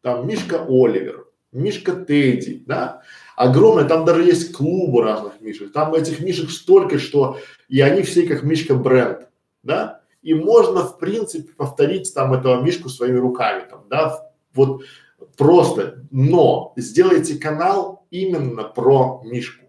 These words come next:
да, мишка своими, чтобы люди знали, что, э, любые там советы, любые выкройки, любые там какие-то истории про мишек, это есть на вашем канале, только про мишек, и всё. То есть делаем мишку своими руками, и будет к вам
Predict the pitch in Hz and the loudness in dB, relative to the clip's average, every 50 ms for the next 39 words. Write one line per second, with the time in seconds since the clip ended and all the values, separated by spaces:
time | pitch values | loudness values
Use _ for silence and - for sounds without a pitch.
0 | _ _ _ - 113 - - - 110 110 120 156 214 220 - - - 143 131 - | _ _ _ -8 -8 -8 -8 -10 -10 -6 -4 -4 -2 -4 -4 -6 -8 -8 -6 -2
1 | 123 127 127 123 - - 135 127 135 143 156 180 151 156 147 135 143 147 143 - | -2 -2 -2 -2 -2 -2 0 0 2 0 0 0 0 0 0 0 2 2 2 2
2 | - - - - - 110 - - - - - - - _ _ - 117 117 117 113 | 0 -2 -6 -6 -4 -4 -4 -4 -6 -14 -20 -20 -20 _ _ -2 0 2 2 2
3 | 113 113 113 123 147 147 139 170 175 170 151 - - 131 131 127 - - 139 131 | 2 2 4 4 2 4 6 6 6 6 6 4 2 2 0 0 -2 -2 0 2
4 | 127 131 127 117 - 117 110 113 110 110 143 156 151 143 - - - - 135 131 | 4 4 4 4 2 0 -2 -2 -2 0 2 2 4 2 2 0 0 -2 -4 -4
5 | 131 107 104 98 - - 101 104 107 104 123 143 151 147 147 - 139 135 131 - | -4 -6 -8 -8 -8 -8 -6 -6 -6 -4 -2 -2 -2 -2 -2 -2 -4 -4 -4 -6
6 | - - 113 - 131 127 123 131 123 127 - - - 156 160 147 131 123 127 - | -10 -16 -12 -8 -8 -2 0 0 0 0 -4 -2 0 2 2 4 2 0 -2 -2
7 | 117 117 117 127 160 180 - - 131 123 113 - 107 110 127 151 151 - 107 110 | -4 -4 -2 -2 -4 -4 -4 -6 -8 -8 -8 -8 -6 -4 -2 -2 -2 -4 -4 -4
8 | 117 117 117 117 117 110 - 123 120 - - - - _ _ - 131 151 165 156 | -4 -2 -4 -4 -8 -14 -14 -10 -8 -8 -8 -8 -12 _ _ -4 0 2 4 4
9 | - 120 - - - - 110 113 113 117 135 - - - - - - - _ _ | 2 2 -2 -8 -10 -8 -6 -6 -6 -4 -4 -4 -4 -6 -8 -12 -16 -18 _ _
10 | _ _ _ _ _ - 127 151 147 - - - 139 117 98 - - 104 101 98 | _ _ _ _ _ 0 0 2 2 0 -2 0 0 2 2 0 -2 -4 -6 -6
11 | - - 143 147 147 135 131 131 151 160 151 - - 127 - 127 123 123 120 117 | -2 0 2 2 4 2 2 2 0 -2 -2 -4 -8 -10 -6 -4 -4 -4 -2 -4
12 | 135 131 131 190 190 165 139 131 - - _ _ _ _ _ 135 160 - 147 131 | -4 -4 -4 -4 -4 -4 -4 -6 -8 -16 _ _ _ _ _ -4 -2 -2 0 0
13 | 143 139 131 127 - - 135 143 143 135 - - - | 0 0 -2 -2 -2 -2 -2 -2 -2 -4 -6 -10 -16